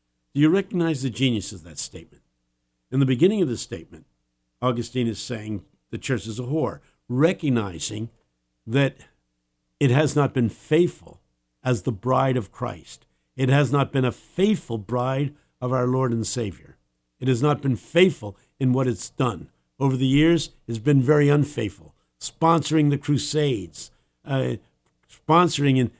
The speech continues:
in, here in the United States, in many instances, capital punishment,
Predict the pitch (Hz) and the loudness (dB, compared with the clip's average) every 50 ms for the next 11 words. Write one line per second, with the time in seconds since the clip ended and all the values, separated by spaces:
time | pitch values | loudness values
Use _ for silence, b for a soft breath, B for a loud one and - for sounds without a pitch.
0 | b b - 143 139 135 110 120 156 165 156 151 143 143 143 147 143 127 110 - | b b -2 0 2 2 4 4 6 6 6 6 4 4 2 2 0 0 -2 -4
1 | - - 160 170 175 175 - - 131 127 127 135 139 135 135 143 156 147 - 131 | -2 0 4 4 4 4 2 0 0 2 2 4 4 4 4 4 2 0 -2 -6
2 | 117 104 110 104 92 - - 139 147 147 - 135 123 95 - - 143 147 135 - | -8 -8 -8 -8 -8 -6 -6 -4 -4 -4 -4 -6 -8 -8 -6 -4 -4 -2 -2 -4
3 | - - 87 82 - | -6 -10 -18 -20 -20